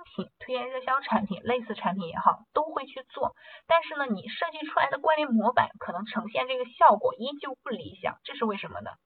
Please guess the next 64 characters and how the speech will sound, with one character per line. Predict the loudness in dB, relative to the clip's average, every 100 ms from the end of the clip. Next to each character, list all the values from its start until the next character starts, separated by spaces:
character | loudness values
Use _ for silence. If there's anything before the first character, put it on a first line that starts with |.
| -20 -20 -10
那 | -4
有 | -2 -2
这 | -4
个 | -2
问 | 0 0
题 | -2
的 | -4
同 | -6 -8
学 | -8
呢， | -8
接 | -6 2
下 | 6
来 | 6 4
我 | -2 -6
所 | -4 -2
讲 | -4 -4
这 | -10
个 | -12
营 | -14 -4
销 | 2 4
板 | 4 0
块 | 0 -2
的 |
内 | -2 -6
容 | -6 -8
是 | -10 -8 -8 -6
对 | -8
你 | -8
非 | 0
常 | 2 2
重 | 2 2
要 | 2 0
的， | -4
你 | -20
需 | -2 2
要 | 2
认 | -2
真 | -8 -12
听 | -12
一 | -12
下， | -8 -10 -10 -20 _
对 | -10 6
照 | 8 8
一 |
下， | 4 -2
看 | -2 -4 -4
你 |
的 | -2
关 | 0 2
联 | 2
模 | 2
板 | 2
上 | 0 -4
是 | -6 -8 -4 -2
否 | 0
有 | -2 -6 -8
做 | -2 -2 -2
这 | -8
个 | 2
方 | 4 4
面 | 0
的 | -6
内 | -10 -10
容。 | -12